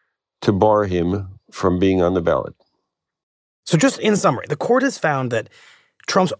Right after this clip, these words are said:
Speaker 2: overall conduct around what we have come to call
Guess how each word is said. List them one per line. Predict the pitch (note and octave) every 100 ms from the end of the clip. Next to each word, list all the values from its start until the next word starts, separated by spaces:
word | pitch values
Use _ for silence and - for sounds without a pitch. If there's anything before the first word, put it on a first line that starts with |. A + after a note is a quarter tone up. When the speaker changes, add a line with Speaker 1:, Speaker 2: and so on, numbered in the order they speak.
| -
Speaker 2:
overall | E3+ G3 G#3 G#3 F3
conduct | - C#3+ C3 A#2+ - -
around | B2 A#2 B2 B2+ A#2 A2+ A2+ -
what | C#3 B2+ -
we | A#2
have | A#2 G#2
come | - C#3 B2 A#2+ - _ _ _ -
to | D3
call | - A2+ G#2+ G#2